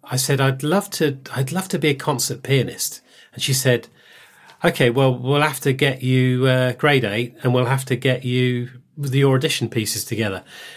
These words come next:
And I said, "Okay, fine." So, uh, and it was just this idea, I, if, if I wanted to do it, then she would just say, "Yeah." She wouldn't say, "That's too hard for you." And, and I went along to this audition thinking,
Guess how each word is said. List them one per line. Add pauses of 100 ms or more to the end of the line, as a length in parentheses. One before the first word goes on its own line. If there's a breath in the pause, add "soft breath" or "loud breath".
(140 loud breath)
And
I
said,
"Okay,
fine."
So, (840 loud breath)
uh,
and
it
was
just
this
idea,
I, (100)
if,
if
I
wanted
to
do
it,
then
she
would
just
say,
"Yeah." (280)
She
wouldn't
say,
"That's
too
hard
for
you." (600 loud breath)
And, (180)
and
I
went
along
to
this
audition
thinking,